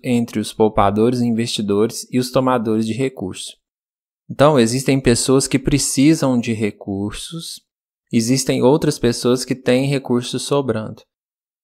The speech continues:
As instituições fazem essa intermediação entre esses dois lados, entre as pessoas que precisam de dinheiro e os que têm dinheiro sobrando,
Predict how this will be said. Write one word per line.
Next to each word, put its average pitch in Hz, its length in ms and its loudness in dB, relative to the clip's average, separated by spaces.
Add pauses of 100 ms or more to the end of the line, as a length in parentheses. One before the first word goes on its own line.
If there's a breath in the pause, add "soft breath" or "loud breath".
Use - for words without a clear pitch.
(260)
As 117 220 0
instituições 127 760 0
fazem 135 520 4
essa 117 180 -2
intermediação 110 880 0
entre 123 260 -2
esses 113 300 -2
dois 110 280 2
lados, 107 440 -2
entre 107 220 -2
as 107 100 -6
pessoas 107 380 -6
que - 80 -18
precisam 110 440 -4
de 107 160 -8
dinheiro 104 460 -4
e 104 80 -6
os 107 140 -10
que 117 100 -6
têm 107 260 -2
dinheiro 107 320 -4
sobrando, 131 680 -4